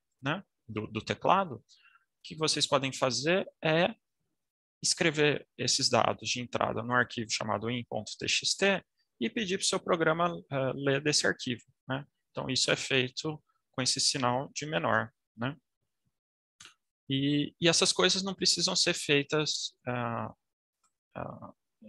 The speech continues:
exclusivamente, né? Você pode fazer os dois ao mesmo tempo, né? Então, você pode executar o seu programa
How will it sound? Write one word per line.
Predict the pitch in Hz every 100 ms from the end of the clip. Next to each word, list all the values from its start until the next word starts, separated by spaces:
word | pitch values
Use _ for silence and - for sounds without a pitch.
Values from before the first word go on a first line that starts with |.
| -
exclusivamente, | - - 147 139 160 147 123 - 123
né? | 123
Você | 127 -
pode | 143 139
fazer | 151 143
os | 143
dois | 147 147
ao | 151
mesmo | 151 180
tempo, | - - -
né? | 113 120 139 _ - - - _ _
Então, | - 120
você | 127 131
pode | - 127 123
executar | - 143 143 - 156
o | 180
seu | -
programa | 180 170 139 127 131 123 113